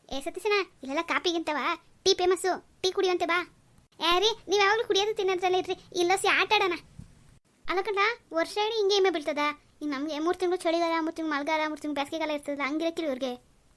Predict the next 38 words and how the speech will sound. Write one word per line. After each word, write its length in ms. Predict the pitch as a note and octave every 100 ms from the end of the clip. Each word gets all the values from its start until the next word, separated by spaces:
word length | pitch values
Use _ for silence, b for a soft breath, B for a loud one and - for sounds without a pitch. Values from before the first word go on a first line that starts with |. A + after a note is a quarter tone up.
| - -
ಸತೀಶಣ್ಣ, 320 | C#4+ D4+ F4
ಹಂಗಿರಕ್ಕಿಲ್ಲ, 560 | - C4+ D#4+ E4+ D4+ D4+
ಇವ್ರಿಗೆ 380 | C#4+ C#4 - D#4
ಆರು 120 | -
ತಿಂಗಳು 200 | E4 E4+
ಇಮ 100 | D4+
ಬೀಳ್ತದೆ, 520 | D4+ C4+ A#3 F4+ - -
ಇನ್ನು 180 | F#4 F4+
ಆರು 140 | -
ತಿಂಗಳು 320 | E4+ D#4 A4+
ಪುರ್ಸೊತ್ತು 260 | A#4+ D#4+ D4
ಕೊಡ್ತದೆ. 560 | C4+ B3+ A3+ - - _ C4
ಆವಾಗ 300 | B3 C#4+ E4
ಇವರು 520 | F4 E4+ E4+ E4+ D#4+
ಓಡಾಟಗಳೆಲ್ಲ 520 | D#4 D#4 D4+ C#4 D4+
ಹೆಚ್ಚಾಗಿರ್ತದೆ, 580 | E4+ C#4 C#4 C4+ A#3 D4 b b D#4+
ಈ 220 | D#4+ D4+
ಇಮ 120 | D#4+
ಬೀಳೋ 220 | E4 D4+ C#4+
ಟೈಮಿಗೆ 300 | D4+ F#4+ G#4+
ಸ್ವಲ್ಪ 200 | C4+ C#4
ಕಡಿಮೆ 280 | C4+ B3+
ಇರ್ತದೆ. 540 | A#3+ B3+ A3+ - _ D#4
ಈ 40 |
ಜನ 200 | D4+ D4+
ಮಾತ್ರ, 280 | E4 D4+ D4 G#4 D4 b b -
ಆ, 80 | D4+ D4 C#4 C4+ C4+ C4
ಇಂಥ 260 | D#4 E4 E4+
ಟೈಮ್ನಾಗೆ 340 | D#4+ D#4 D#4
ಬರೋಕ್ಕೆ 340 | D4 C#4+ D4+ C4+
ಜಾಸ್ತಿ 240 | A#3+ -
ಇಷ್ಟಪಡೋದು. 400 | C#4 C4 B3+ -
ಜಾಸ್ತಿ 340 | C#4+ C4 -
ಇಮ 80 | D#4 C#4+
ಬೀಳೋ 160 | C#4+
ಟೈಮಿಗೂ 360 | C#4+ C4+ C#4+ D4+
ಬರೋಕ್ಕೆ 280 | B3+ B3 A3+
ಆಗಿಲ್ಲ, 260 | B3+ B3+